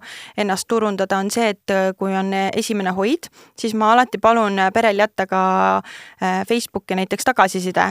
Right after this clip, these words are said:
et see on tegelikult inimeste jaoks, ta näeb, et päris inimene on jätnud selle tagasiside, sa-, ta on saanud hea, äh, teenuse,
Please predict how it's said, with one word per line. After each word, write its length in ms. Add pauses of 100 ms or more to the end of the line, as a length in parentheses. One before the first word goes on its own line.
et 100
see 120
on 40
tegelikult 480
inimeste 460
jaoks, 160
ta 80
näeb, 240
et 120
päris 360
inimene 480
on 160
jätnud 320
selle 160
tagasiside, 600
sa-, 200
ta 160
on 80
saanud 400
hea, 160 (500)
äh, 720
teenuse, 540